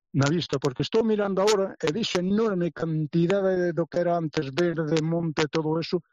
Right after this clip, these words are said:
o que estou vendo enfrente, e vexo prácticamente todo, todo, todo negro. Todo o que era antes, era o monte que se vía, árboles e todo, iso está desaparecendo todo. Enorme cantidad de hectáreas,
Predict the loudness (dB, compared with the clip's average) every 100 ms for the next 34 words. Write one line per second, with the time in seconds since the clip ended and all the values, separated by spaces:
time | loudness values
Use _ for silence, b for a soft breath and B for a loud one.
0 | _ _ -2 -2 -2 -6 0 2 4 2
1 | 2 -2 -2 -2 -2 0 -2 -2 _ _
2 | 2 4 4 2 0 0 0 -2 -2 -2
3 | -2 -2 -2 -2 2 2 4 0 -2 0
4 | 2 2 2 4 4 2 0 -6 -18 _
5 | _ _ _ _ _ 2 4 4 2 0
6 | 2 2 2 2 2 4 4 4 2 2
7 | 2 0 0 0 0 0 0 2 4 2
8 | 2 2 0 0 0 0 -2 -2 -2 -2
9 | -6 b b -2 0 0 0 -2 -2 -4
10 | -2 -2 -2 -2 -2 0 0 0 0 0
11 | 0 -2 -2 -2 -2 -2 0 0 0 -2
12 | -4 0 0 0 -2